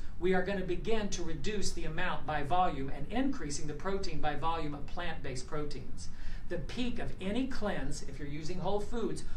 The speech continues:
will typically emphasize a non-meat moment, a few days to a few weeks, because that does extra value, particularly for the colon, in cleansing it. The extreme of never eating meat again is for a different topic at a different time,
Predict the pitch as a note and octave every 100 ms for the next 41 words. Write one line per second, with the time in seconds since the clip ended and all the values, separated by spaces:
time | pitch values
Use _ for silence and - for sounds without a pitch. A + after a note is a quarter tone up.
0 | - F#3+ F#3+ B3+ - C4+ G3+ F#3+ A#3 B3+
1 | - G3+ - - D3+ D#3 D#3 E3 E3 D#3+
2 | D3 D#3+ D3+ - - - C#3+ F3+ A#3+ G#3
3 | C3 - C#3+ C3 F#3+ F#3 E3+ D#3+ D#3 -
4 | C#3+ C3 D3+ C#3 G#3 F3+ - - - -
5 | - F#3 F#3+ G3 - - G#3 G3+ - G#3
6 | - F#3 E3+ F3 F#3 F#3+ - G#3+ - B3+
7 | A3 E3+ D3 D3+ B2+ - G#3+ G#3+ C3+ C3+
8 | - - E3 D#3 G3 G#3 G3+ C#3+ - -
9 | - - - - - - G3 G3 F#3+ -
10 | G#3+ B3 A#3+ F3+ F#3 G3 F#3+ F#3 F3 F#3
11 | G3 G3+ A3 A#3 - F3 E3 E3 D3+ C#3+
12 | - G3 F#3+ F3+ E3+ F3+ D#3+ - F3 D#3
13 | D#3+ E3 D3 - E3+ E3 G3+ G#3+